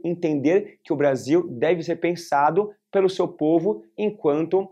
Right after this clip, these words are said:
um país e enquanto povo, isto é, de buscar então ali fomentar os nossos interesses,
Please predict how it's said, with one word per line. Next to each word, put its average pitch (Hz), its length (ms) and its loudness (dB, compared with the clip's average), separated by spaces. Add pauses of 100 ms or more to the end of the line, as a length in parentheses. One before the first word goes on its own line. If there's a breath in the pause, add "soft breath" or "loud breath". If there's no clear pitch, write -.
(140)
um 196 100 -6
país 180 540 -2 (180 soft breath)
e 180 80 -8
enquanto 190 640 -4 (220)
povo, 147 520 2
isto - 260 0
é, 131 400 0
de 131 60 -8
buscar 156 400 0
então 185 180 -2
ali 170 140 0
fomentar 160 760 -2
os 127 220 -8
nossos 147 480 2
interesses, 139 800 -2